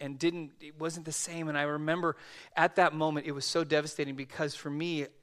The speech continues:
the lens of Jesus passed through this man. That's who I was looking at Jesus through. And so I started to question, if he isn't real, then maybe this whole thing is a lie.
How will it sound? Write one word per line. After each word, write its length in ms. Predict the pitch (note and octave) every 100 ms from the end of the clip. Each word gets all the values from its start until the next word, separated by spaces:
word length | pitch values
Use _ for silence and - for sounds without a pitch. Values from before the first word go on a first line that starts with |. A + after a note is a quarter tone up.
| _
the 140 | D3+
lens 540 | C#3+ C#3 D#3 E3 F3+ E3
of 160 | C#3+
Jesus 460 | C3 D3+ D#3 C3 A#2
passed 380 | - C3+ C3 -
through 180 | - C3
this 200 | A#2+ B2
man. 280 | A#2+ G#2+ G#2+ - _ _ _ _ _ _ -
That's 180 | D3+
who 100 | -
I 40 | E3
was 100 | C#3+
looking 220 | D3 D#3
at 80 | C3
Jesus 320 | C3+ D3+ B2+
through. 240 | - C3 - _ _ - -
And 100 | D#3+
so 180 | - E3
I 80 | D3+
started 320 | - F3+ E3
to 60 | D3+
question, 500 | - E3+ - - C#3
if 200 | C#3+ -
he 240 | - G#3
isn't 240 | F3+ C#3+
real, 220 | C3+ C#3 C#3
then 160 | C#3+
maybe 220 | D3+ F3+
this 140 | E3+ C#3+
whole 220 | - E3+
thing 260 | - G3 F3
is 120 | C#3+
a 40 |
lie. 480 | C#3 E3 G3 D3 -